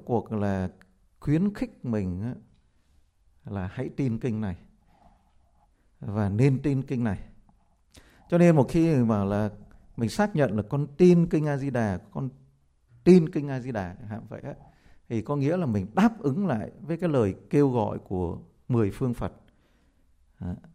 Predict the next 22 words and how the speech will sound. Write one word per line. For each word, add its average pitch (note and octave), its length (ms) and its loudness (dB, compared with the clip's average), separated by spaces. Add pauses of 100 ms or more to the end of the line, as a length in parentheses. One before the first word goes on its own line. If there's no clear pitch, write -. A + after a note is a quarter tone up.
(200)
Mà G2 100 -6
trong A#2+ 160 0
kinh C3 260 2
A A#2+ 80 2
Di A#2+ 120 0
Đà G#2 200 2
chỉ G2 160 -10
kể F#2+ 240 0
ra F2 80 -8
có C3+ 120 -8
sáu B2 220 -6
phương. C3 260 -4 (1300)
Kinh B2 140 -2
A B2 80 4
Di A#2 140 -2
Đà G#2+ 260 2
mà F#2 100 -2
ngài F#2 140 -2
Kumala A2+ 380 -2
Thập - 220 -8
Dịch G2+ 200 -8
á, - 80 -10